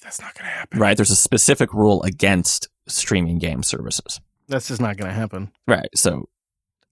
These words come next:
Speaker 2: I, I don't know why that rule exists, <laughs> but it does.
Speaker 1: Yeah.
Speaker 2: Like, I, I do wonder if they, like, just gave up on app review, but then I don't know. Then I, my relatives will download malware. And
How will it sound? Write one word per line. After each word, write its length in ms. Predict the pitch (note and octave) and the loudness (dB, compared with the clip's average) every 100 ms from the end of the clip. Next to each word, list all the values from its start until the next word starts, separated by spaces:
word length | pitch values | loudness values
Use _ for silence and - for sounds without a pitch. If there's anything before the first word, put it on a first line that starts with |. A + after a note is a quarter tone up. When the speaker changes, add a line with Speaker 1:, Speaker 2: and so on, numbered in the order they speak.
| _ - | _ -10
Speaker 2:
I, 100 | D#2 - E2+ | -10 -8 -2
I 60 | A2+ | 2
don't 140 | G#2 | 4
know 100 | G2 | 4
why 480 | F#2 F2+ G2 B2 G3+ G3 | 6 8 8 8 6 4
that 140 | F3 | 4
rule 160 | E3+ F3 | 4 4
exists, 420 | G#3 - - - | 4 4 4 4
<laughs> 40 | |
but 320 | - A3 - - - - _ _ _ _ | 2 2 0 -2 -12 -20 _ _ _ _
it 160 | - - _ | -8 -8 _
does. 480 | - - - - - | -6 -4 -4 -12 -12
Speaker 1:
Yeah. 300 | D3+ D#3+ D#3 C3 - - | 0 4 4 2 -8 0
Speaker 2:
Like, 100 | C#3 | 4
I, 160 | F3 | 6
I 120 | G3 A3 | 6 6
do 160 | C#4+ | 4
wonder 280 | A3 G3 C3+ | 4 6 6
if 180 | G2+ - | 6 4
they, 120 | G#2 | 4
like, 180 | G2+ F2+ | 4 4
just 200 | F#2+ - | 2 2
gave 200 | E2+ F2+ | 2 2
up 200 | E2+ - | 2 2
on 80 | D2 | 2
app 240 | E2+ - | 2 0
review, 240 | D#2+ D#2+ | 0 0
but 120 | D#2 - | 0 2
then 140 | G#2+ | 4
I 100 | F#2+ | 4
don't 100 | E2 | 4
know. 140 | D2+ D2 | 2 0
Then 180 | E2 E2+ | 0 0
I, 140 | D2 - | 0 -4
my 200 | - - | -6 -4
relatives 460 | A1+ A#1 - - - | 0 0 -2 -4 -4
will 80 | G#1 | -4
download 300 | G1+ G1+ G1+ | -4 -4 -4
malware. 420 | G1+ G1+ G1+ - | -6 -6 -6 -6
And 120 | A1 | -8